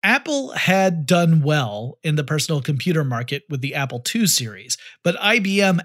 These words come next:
absolutely dominated when it came to office computers. If you wanted a machine for productivity and doing, you know,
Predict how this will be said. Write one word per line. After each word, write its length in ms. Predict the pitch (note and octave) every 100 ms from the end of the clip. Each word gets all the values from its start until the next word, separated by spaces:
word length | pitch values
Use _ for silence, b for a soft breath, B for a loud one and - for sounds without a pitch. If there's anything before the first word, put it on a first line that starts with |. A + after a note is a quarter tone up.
| -
absolutely 960 | G3 A3 - F#3 F3 F3+ G3+ - F3+ C#3+
dominated 1000 | B2+ D3 D#3+ F3 E3+ C#3+ B2 G#2+ G#2+ - -
when 220 | D#3 E3
it 160 | D#3 -
came 340 | D3+ C#3+ C#3
to 300 | - D3 D3+ -
office 440 | D#3 D3+ C#3 B2
computers. 680 | - A#2+ - A2+ - - - B B B
If 160 | D3 D3
you 120 | A3
wanted 300 | B3+ B3 A#3+
a 40 | G#3
machine 520 | G3 - F#3+ F#3+ F#3
for 180 | D3 B2
productivity 920 | - E3 F#3 E3+ E3 D3 C#3+ C#3+ B2 B B
and 200 | C#3 C3+
doing, 400 | E3 D#3+ D3 D3+
you 80 | D3+
know, 320 | B2+ B2